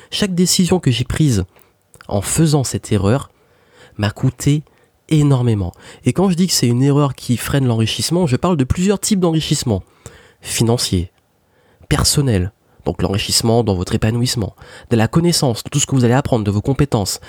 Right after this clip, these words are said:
dans l'enrichissement relationnel que vous allez entretenir, et même sur le plan spirituel. C'est une erreur qui vous fait vraiment royalement prendre des mauvaises, mauvaises, mauvaises décisions. Cette erreur, elle est basée sur nos peurs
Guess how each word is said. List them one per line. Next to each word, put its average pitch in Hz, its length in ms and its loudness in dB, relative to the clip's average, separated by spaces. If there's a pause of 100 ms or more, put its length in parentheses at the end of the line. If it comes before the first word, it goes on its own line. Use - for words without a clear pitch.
(260)
dans 110 80 2
l'enrichissement 113 640 2
relationnel 160 760 0
que - 80 -6
vous 104 120 -2
allez 107 100 0
entretenir, 117 480 0
et 104 60 0
même 139 160 0
sur - 340 -4
le 113 80 4
plan 135 160 0
spirituel. 110 880 -2 (640)
C'est - 220 -2
une 208 80 2
erreur 139 500 2 (460)
qui 151 160 0
vous 127 160 0
fait 151 320 0
vraiment 143 520 -2
royalement 147 680 0 (200)
prendre 143 300 0
des 117 100 0
mauvaises, 139 720 0
mauvaises, 120 520 0
mauvaises 110 460 0 (460)
décisions. 107 580 0 (640)
Cette - 320 -2
erreur, 190 380 2
elle 127 140 2
est 127 40 2
basée 143 220 2
sur 123 220 0
nos 117 100 2
peurs 151 440 0